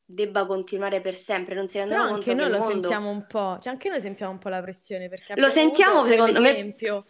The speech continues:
Speaker 1: Sì, esatto, nel
Speaker 2: Eh.
Speaker 1: senso, per quello, perché avendo quell'esempio e magari ci so-, ci possono essere genitori che magari ti premono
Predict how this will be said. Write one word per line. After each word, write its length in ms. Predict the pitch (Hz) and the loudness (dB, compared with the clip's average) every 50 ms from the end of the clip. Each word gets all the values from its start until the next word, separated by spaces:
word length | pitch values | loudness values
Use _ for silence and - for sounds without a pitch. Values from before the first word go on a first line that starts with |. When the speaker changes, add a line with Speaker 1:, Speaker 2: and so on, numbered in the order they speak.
| _ _ | _ _
Speaker 1:
Sì, 380 | - - - - 359 392 320 247 | -2 0 4 6 6 6 6 6
esatto, 500 | 240 240 302 339 320 226 220 - - 220 | 4 4 6 6 4 4 2 0 -4 -4
nel 140 | 220 220 214 | -4 -4 -4
Speaker 2:
Eh. 40 | - | -4
Speaker 1:
senso, 340 | 233 220 220 220 - 233 | -6 -6 -6 -6 -10 -10
per 180 | 220 233 233 240 | -8 -8 -8 -8
quello, 300 | - 311 294 254 214 208 | -6 -6 -4 -2 -2 -4
perché 360 | 208 202 202 - - 214 208 | -4 -6 -8 -6 -6 -6 -4
avendo 640 | - 220 220 233 262 277 285 254 254 240 240 - _ _ | -4 -6 -6 -4 -4 -4 -4 -4 -4 -6 -8 -10 _ _
quell'esempio 880 | 247 220 226 226 220 220 - 254 233 214 208 208 _ - 202 196 - | -8 -4 -2 -2 -2 -4 -4 -6 -6 -6 -8 -10 _ -8 -8 -8 -8
e 80 | 208 202 | -8 -8
magari 360 | 202 202 202 233 233 214 202 | -6 -2 0 0 0 0 -2
ci 100 | 196 190 | -6 -12
so-, 260 | - 196 190 185 - _ | -14 -14 -14 -14 -16 _
ci 100 | _ - 180 | _ -18 -16
possono 280 | 185 185 - 202 190 | -14 -14 -10 -10 -10
essere 240 | 185 - - 190 185 | -8 -8 -8 -10 -8
genitori 480 | 180 190 185 185 185 208 220 226 226 196 | -8 -6 -6 -4 -4 -2 -2 -2 -2 -2
che 100 | 190 180 | -2 -2
magari 540 | 185 180 180 185 196 196 190 196 180 - _ _ _ _ _ _ _ _ _ _ _ _ _ _ _ _ | -2 -2 0 0 0 0 0 -2 -6 -10 _ _ _ _ _ _ _ _ _ _ _ _ _ _ _ _
ti 180 | - 220 202 - | -16 -14 -14 -6
premono 920 | 254 226 214 208 214 214 214 214 208 208 208 208 208 208 208 - - _ | 0 2 4 4 4 4 2 0 0 -2 -2 -2 -4 -4 -6 -8 -12 _